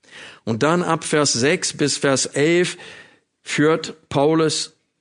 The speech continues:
mehrere Beispiele an. Einmal, wo sie nach, äh, es steht hier, dass wir nicht nach Bösem gierig sein sollen, wie sie gierig waren.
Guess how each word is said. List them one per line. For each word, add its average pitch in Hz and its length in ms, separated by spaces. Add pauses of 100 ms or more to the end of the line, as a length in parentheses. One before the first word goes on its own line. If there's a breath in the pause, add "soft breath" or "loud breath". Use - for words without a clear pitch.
(180)
mehrere 151 440
Beispiele 151 720
an. 156 440 (1200 soft breath)
Einmal, 151 540
wo 135 120
sie 123 380
nach, 123 300 (420)
äh, 104 240
es 101 80
steht 135 280
hier, 127 440 (440)
dass 110 200
wir 123 140
nicht 135 280
nach 110 280
Bösem 127 640
gierig 135 360
sein 113 300
sollen, 117 380
wie 120 120
sie 123 220
gierig 107 460
waren. 110 320